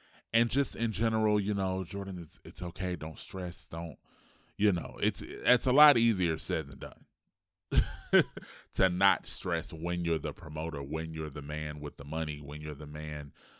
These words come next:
who is literally over everything, or the woman or the person. No misgendering here, but,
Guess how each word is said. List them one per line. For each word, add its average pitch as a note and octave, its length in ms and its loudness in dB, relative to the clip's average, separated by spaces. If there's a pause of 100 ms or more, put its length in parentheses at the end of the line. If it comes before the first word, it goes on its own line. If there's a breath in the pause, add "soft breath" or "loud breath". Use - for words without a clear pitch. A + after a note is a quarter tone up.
(340 loud breath)
who F2+ 200 4
is E2 300 2
literally E2+ 640 2
over D#2+ 380 -2
everything, D2 720 -6
or A#2+ 160 4
the C#3+ 100 0
woman E2+ 380 0
or D#2+ 160 -8
the F#2+ 100 -8
person. D2 500 -10 (840)
No D2 260 -6
misgendering E2 640 -6
here, D2+ 260 -10
but, C#2+ 260 -10